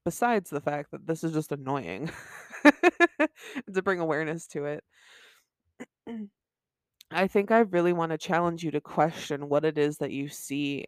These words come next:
as, like, morally good for yourself, particularly when it comes to your feelings and relationships. If you feel ashamed of yourself for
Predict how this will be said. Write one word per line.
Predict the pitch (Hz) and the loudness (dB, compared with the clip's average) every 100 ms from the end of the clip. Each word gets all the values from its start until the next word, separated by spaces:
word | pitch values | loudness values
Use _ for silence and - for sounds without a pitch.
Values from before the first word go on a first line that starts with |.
| - | -4
as, | 139 127 110 151 - - _ _ _ _ _ _ | -2 -2 -4 -8 -12 -18 _ _ _ _ _ _
like, | - 107 - _ | -4 -4 -6 _
morally | 165 160 147 147 147 147 147 | -6 0 4 4 4 2 -2
good | - 107 139 202 185 | 2 4 4 2 -2
for | - 208 | -2 0
yourself, | 208 208 214 - 208 226 254 - - | 4 4 4 4 4 4 0 -6 2
particularly | 202 - 165 170 170 160 156 | 2 2 -2 0 0 2 0
when | 151 | -2
it | 135 | -4
comes | - 160 143 143 | -6 -4 -4 -6
to | - 151 | -4 -4
your | 147 139 | 0 -2
feelings | 139 143 147 151 151 147 - | -2 0 0 0 -4 -8 -6
and | 139 143 143 - - - - | -6 -4 -6 -10 -18 -20 -4
relationships. | - 147 143 - - 160 - - 214 - - - - - - - | 4 6 6 2 -4 -4 -2 0 -2 -6 -16 -18 -20 -20 -20 -4
If | - 175 180 | 2 2 2
you | 170 170 190 220 220 226 226 - | 0 4 6 6 4 2 -2 -6
feel | - - 180 175 165 | -14 -4 0 2 0
ashamed | 170 - - 160 165 160 | -2 -4 -4 -4 -4 -6
of | 165 | -6
yourself | 147 160 - - - 190 - - _ | -6 -6 -6 -4 -4 -6 -8 -20 _
for | - 165 151 156 | 2 4 4 0